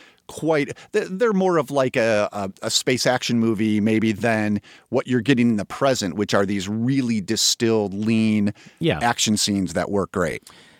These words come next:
Speaker 2: Yeah, I disagree with you on that a little bit as well in terms of their effectiveness, I guess. But I love the fact, too, that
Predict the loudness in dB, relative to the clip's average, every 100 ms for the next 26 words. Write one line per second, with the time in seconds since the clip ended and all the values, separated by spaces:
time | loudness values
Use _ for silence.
0 | _ -2 -2 0 0 0 -2 -2 -2 0
1 | 0 0 0 2 0 2 2 2 2 2
2 | 2 2 2 0 0 0 0 0 0 0
3 | 0 0 0 0 -2 -2 2 0 0 -2
4 | -2 -2 -2 0 0 -2 0 -2 -2 -4
5 | 0 2 0 -2 -12 -2 -2 0